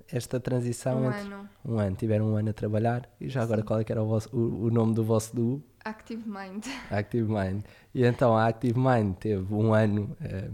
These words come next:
Speaker 1: viva, não é?
Speaker 2: Sim.
Speaker 1: E depois transformou-se na Creative.
Speaker 2: Na Creative Discovery, sim.
Speaker 1: E, e porquê é que resolveram dar,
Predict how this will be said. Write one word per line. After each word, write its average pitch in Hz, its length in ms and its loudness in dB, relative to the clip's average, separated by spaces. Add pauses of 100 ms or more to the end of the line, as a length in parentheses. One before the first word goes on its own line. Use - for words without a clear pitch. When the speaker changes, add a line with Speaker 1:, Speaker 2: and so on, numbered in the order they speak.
(160)
Speaker 1:
viva, 123 460 -6
não 117 160 -4
é? 139 100 -6 (180)
Speaker 2:
Sim. 220 140 -10
Speaker 1:
E 117 160 2
depois 120 300 -2
transformou-se 120 680 -4
na 120 80 -2
Creative. 117 580 -2 (180)
Speaker 2:
Na 214 120 -12
Creative 202 340 -14
Discovery, 196 520 -16
sim. 185 320 -18 (200)
Speaker 1:
E, 113 720 -2
e 104 120 -8 (120)
porquê - 200 -8
é 113 40 -4
que - 100 -12
resolveram 107 720 -2
dar, 98 220 -4